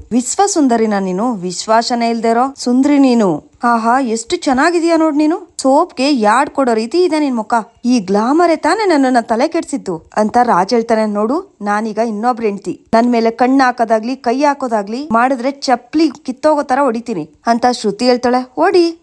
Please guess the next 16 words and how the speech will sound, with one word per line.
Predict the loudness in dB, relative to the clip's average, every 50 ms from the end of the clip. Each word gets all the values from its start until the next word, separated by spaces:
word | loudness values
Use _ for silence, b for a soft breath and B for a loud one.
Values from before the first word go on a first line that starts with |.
| _ _
ಚಪ್ಲಿ | -2 -2 -2 0 0 -2 -2
ಕಿತ್ತೋಗೋ | -2 -2 -6 -4 0 2 2 2 2 0
ತರ | 0 0 2 2
ಆದ್ರೂ | 2 2 0 0
ಹೊಡಿ, | 0 0 0 0 0 0 -2 -2 -2 -2
ಅಥವಾ | -2 0 2 2 0 0 0 -4 -8 -6
ಕಿತ್ತೋಗಿರೋ | -6 -6 -6 -2 2 2 2 2 2 0 -2 -2
ಚಪ್ಲಿಯಲ್ಲಾದ್ರೂ | -2 -2 -6 -6 -4 -2 -2 0 0 0 -2 -2 -2 -2
ಹೊಡಿ. | -2 -2 -4 -6 -10 -16 _ _ _ -2 0
I | 2 2
don't | 2 2 0 -2 -2 0
care. | 2 4 4 4 2 0 -2 0
ನಾನ್ | 2 2 2 2
ಅದಕ್ಕೆಲ್ಲ | 0 -4 -6 -4 -2 0 0 0
ತಲೆನೇ | 0 0 0 0 0 0 0 0 0 -2
ಕೆಡ್ಸ್ಕೊಳಲ್ಲ. | -2 -2 -4 -4 -4 -4 -2 -2 0 0 -2